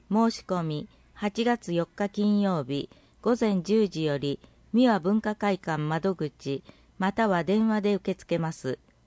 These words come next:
定員、各部九人、最小、最高人員五人。講師、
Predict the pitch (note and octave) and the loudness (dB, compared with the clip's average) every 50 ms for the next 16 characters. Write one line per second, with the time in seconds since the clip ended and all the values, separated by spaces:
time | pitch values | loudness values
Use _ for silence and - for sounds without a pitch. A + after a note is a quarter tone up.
0 | _ _ _ _ _ _ _ _ - A3+ A3+ G#3+ G3+ G3+ F#3 F3 E3 D#3+ - - | _ _ _ _ _ _ _ _ -2 0 2 2 2 2 2 0 -2 -4 -6 -10
1 | - _ _ _ _ _ _ _ - A3+ A#3 - - G3 D#3 D#3 D#3+ D3+ - - | -14 _ _ _ _ _ _ _ -8 -6 -4 0 0 0 2 2 0 -2 0 2
2 | A3 G#3 F#3+ E3+ D3+ C#3+ C3+ C3+ B2+ B2 - _ _ _ _ _ _ _ _ - | 2 2 4 2 0 -2 -4 -4 -4 -6 -10 _ _ _ _ _ _ _ _ -6
3 | - A#3 A3+ A#3 A3+ - - A3 A3 A3 G#3 - _ - - - G#3+ A3 G#3+ - | -2 0 0 0 0 0 0 0 0 0 -2 -4 _ -12 -4 0 0 0 0 0
4 | - G#3+ G#3+ G#3 G#3 E3+ G3 G#3 G3 F#3 E3+ D#3+ D3+ C#3+ C#3 C3+ B2+ - E3 E3 | 0 0 2 2 2 0 0 0 0 2 0 0 -2 -2 -2 -2 0 0 2 2
5 | E3 D#3+ D3 A#2+ A2 G#2+ - _ _ _ - _ _ _ _ _ _ _ _ _ | 2 0 0 -2 -4 -6 -8 _ _ _ -20 _ _ _ _ _ _ _ _ _
6 | _ _ _ _ _ _ _ _ _ _ _ _ - B3 A#3+ G#3 G3+ - - - | _ _ _ _ _ _ _ _ _ _ _ _ 0 2 2 2 2 0 -4 -4
7 | C#3+ C#3 - | -6 -6 -6